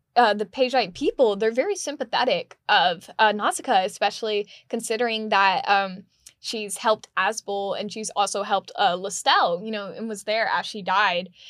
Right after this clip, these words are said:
Um, and so it's really sweet to see Lestel's mother, uh, Lestel and Asbel's mother, um, you know, come to save her and says, you know, "Please forgive us. What our people did was horribly wrong." Um,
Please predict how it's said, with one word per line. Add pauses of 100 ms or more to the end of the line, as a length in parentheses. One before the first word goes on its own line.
(200)
Um,
and
so
it's
really
sweet
to
see
Lestel's
mother, (180)
uh,
Lestel
and
Asbel's
mother, (160)
um,
you
know,
come
to
save
her
and
says, (300)
you
know,
"Please
forgive
us.
What
our
people
did
was
horribly
wrong." (220)
Um,